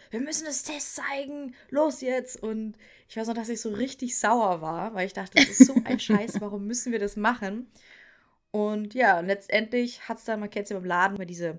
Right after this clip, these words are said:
Speaker 1: Durchgänge biepen. Dann hat's gebiept, ich bin davon gerannt und dann weiß ich leider nicht, was passiert ist, weil ich aufgewacht bin. Auf jeden Fall hat mich das anscheinend ziemlich beschäftigt, unsere letzte Folge, weil ich so einen Scheißtraum.
Speaker 2: Ja, vor allem muss ich dich jetzt im Knast besuchen, oder?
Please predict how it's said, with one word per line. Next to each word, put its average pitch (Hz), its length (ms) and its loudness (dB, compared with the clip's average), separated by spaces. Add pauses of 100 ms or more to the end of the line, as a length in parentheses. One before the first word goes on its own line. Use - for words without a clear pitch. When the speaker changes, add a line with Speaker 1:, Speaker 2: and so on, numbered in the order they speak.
(160)
Speaker 1:
Durchgänge 208 500 0
biepen. 190 480 -6 (360)
Dann 202 100 -6
hat's 208 180 -4
gebiept, - 540 -2 (140)
ich 240 140 -12
bin 233 100 -2
davon 214 340 -2
gerannt 240 540 0
und 202 180 -10
dann 196 100 -6
weiß 202 200 -4
ich 214 80 -8
leider 190 180 -4
nicht, 202 160 -8
was 202 140 -10
passiert 196 260 -10
ist, - 100 -18
weil 180 80 -12
ich - 120 -16
aufgewacht - 400 -18
bin. - 180 -16 (240)
Auf 190 120 -12
jeden 226 200 0
Fall 208 360 0 (160)
hat - 240 -4
mich 233 260 2
das 208 420 -4
anscheinend 196 460 -2
ziemlich 196 240 -10
beschäftigt, 180 560 -6
unsere 160 200 -14
letzte 151 280 -10
Folge, 165 340 -8
weil 156 120 -8
ich 160 80 -14
so - 60 -12
einen 156 100 -14
Scheißtraum. - 800 -8 (320)
Speaker 2:
Ja, 175 120 6
vor 156 140 0
allem 185 200 8
muss 180 180 4
ich 185 80 -4
dich 190 120 -2
jetzt 185 200 0
im 190 80 0
Knast 170 320 0
besuchen, 240 420 6
oder? 180 300 2